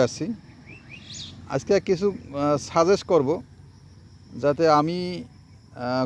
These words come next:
করছি, আপনারাও করতে পারেন। এই যে দেখতে পাচ্ছেন, আমি দেখাচ্ছি থাম্বনেলে, এই যে দেখতে পাচ্ছেন, এগুলো অবশ্য আনারস। এই আনারসের গাছগুলা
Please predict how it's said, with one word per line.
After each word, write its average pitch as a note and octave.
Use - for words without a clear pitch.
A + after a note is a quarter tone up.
করছি, F3
আপনারাও D3+
করতে E3
পারেন। C#3
এই E3
যে F3
দেখতে E3
পাচ্ছেন, D#3+
আমি D3
দেখাচ্ছি C#3+
থাম্বনেলে, C3
এই C3
যে B2+
দেখতে A#2+
পাচ্ছেন, B2+
এগুলো C#3+
অবশ্য D#3+
আনারস। D3+
এই C3+
আনারসের E3+
গাছগুলা D#3